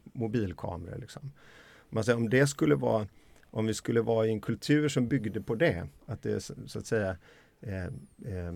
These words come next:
möjligheten att förmedla mänsklig erfarenhet, då är det ett enormt starkt verktyg. Men det som vi är kritiska till i filmen är ju på ett sätt det här massmediala användandet, och som nu går över i, i de so-, so-,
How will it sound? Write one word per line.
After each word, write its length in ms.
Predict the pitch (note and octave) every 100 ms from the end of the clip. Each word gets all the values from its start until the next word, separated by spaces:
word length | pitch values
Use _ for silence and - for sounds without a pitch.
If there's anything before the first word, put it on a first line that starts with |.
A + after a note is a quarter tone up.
| F2+
möjligheten 480 | A#2+ A#2+ G2 F#2+
att 80 | G#2+
förmedla 500 | - A2 A#2 B2+ B2
mänsklig 400 | B2 A#2 - A2+
erfarenhet, 560 | G#2 G#2+ G2+ B2 G2+ -
då 120 | A#2+
är 60 | B2
det 80 | A#2
ett 160 | - _
enormt 920 | G3+ C#3 A2+ D#3+ F#3 G2+ E2 - - _
starkt 420 | - - G2+ -
verktyg. 640 | B2+ F#2+ - A#2 G2+ G2 G2+ _ _ _ - - _ _ _ _
Men 280 | A2 A#2+ A#2+
det 160 | - B2
som 240 | - C3
vi 300 | A#2 G3 G#3
är 40 | F3+
kritiska 600 | - C#3+ - A#2 - A2
till 220 | A#2+ A2+
i 60 |
filmen 680 | A2+ - F#3 G3+ C#3 G#2+ G#2+ - - - -
är 120 | A#2+
ju 360 | A2+ A2 A2 G#2+ - - - - _
på 100 | -
ett 120 | A#2
sätt 160 | - A2
det 80 | A2+
här 80 | G#2+
massmediala 960 | A2 - - A#2 A2 B2+ C#3+ D#3 D3+
användandet, 960 | D3+ A2+ F#2 F2+ E2+ F2 F#2+ - - -
och 140 | A#2
som 220 | A2 G#2+ G#2
nu 140 | G#2+
går 180 | G#2 A2
över 220 | G2+ G2
i, 280 | G2+ G2+ G#2+
i 60 |
de 100 | G2
so-, 400 | G2+ - - -
so-, 240 | - -